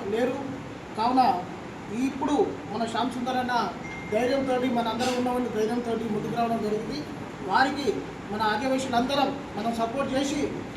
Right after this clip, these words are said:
వారిని మెజారిటీతోటి గెలిపించి మనకు ఉపయోగపడతాడు. ఆయన స్వార్థపరుడు కాదు, అన్ని రకాలుగా ఉన్నటువంటి వ్యక్తి. వాళ్ళ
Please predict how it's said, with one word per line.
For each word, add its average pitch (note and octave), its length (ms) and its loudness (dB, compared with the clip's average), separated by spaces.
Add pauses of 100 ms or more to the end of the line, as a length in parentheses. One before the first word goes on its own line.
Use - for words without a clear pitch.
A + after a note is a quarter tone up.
(100)
వారిని A#3+ 360 2 (1800)
మెజారిటీతోటి D4 580 4
గెలిపించి B3 440 0 (800)
మనకు B3 260 2 (420)
ఉపయోగపడతాడు. C4+ 720 4 (320)
ఆయన A#3 220 0
స్వార్థపరుడు B3 580 8
కాదు, C4 200 4 (360)
అన్ని B3+ 240 0
రకాలుగా B3+ 400 4
ఉన్నటువంటి A#3+ 440 -2
వ్యక్తి. A3+ 280 -4 (540)
వాళ్ళ A3+ 120 4